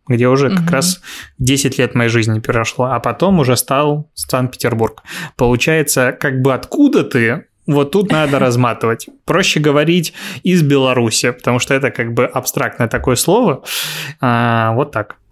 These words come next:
Speaker 2: Слушай, я была в Минске несколько раз. Я очень люблю Минск, очень люблю Беларусь, Белоруссию. Как правильно говорить? Как это правильно говорить?
Speaker 1: Беларусь.
Speaker 2: Беларусь, да.
Speaker 1: Сто процентов
Speaker 2: А,
Speaker 1: Беларусь.
Speaker 2: очень люблю. Я,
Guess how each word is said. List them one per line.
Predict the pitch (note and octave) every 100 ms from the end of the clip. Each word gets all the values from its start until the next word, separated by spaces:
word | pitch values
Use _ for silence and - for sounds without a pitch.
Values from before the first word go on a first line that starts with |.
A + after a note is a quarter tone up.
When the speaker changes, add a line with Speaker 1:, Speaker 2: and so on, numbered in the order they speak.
| -
Speaker 2:
Слушай, | G3+ F#3 F#3+
я | F#3
была | F#3 G3
в | F#3
Минске | F#3 F3 -
несколько | E3+ E3+ - - F3
раз. | G#3+ C4+ -
Я |
очень | F3 E3+ -
люблю | D3+ D#3
Минск, | D#3 G#3 A3+ -
очень | - F3 - D#3+
люблю | D3+ D#3 D#3 D#3 D3+ D3+ D3+ D3 -
Беларусь, | D#3+ D#3 D3+ G3 - -
Белоруссию. | D3+ D3+ F#3+ - - E3 D#3+
Как | - D#3+
правильно | - D3 D3
говорить? | D3 - E3 _ _
Как | D3 -
это | -
правильно | - C#3 C#3+ D3
говорить? | D#3+ D3+ D#3+
Speaker 1:
Беларусь. | C3 A#2+ A2 A2 - _
Speaker 2:
Беларусь, | E3 D#3 D3+ D3 - _
да. | - D#3
Speaker 1:
Сто | D3+ C3+
процентов | C3 B2+ D3 - A#2
Speaker 2:
А, |
Speaker 1:
Беларусь. | A#2+ A#2 A#2 - - _
Speaker 2:
очень | E3+ E3+ -
люблю. | D3+ D3+ E3 A3+ G3+ D#3+
Я, | D3+ D3+ D3+ D3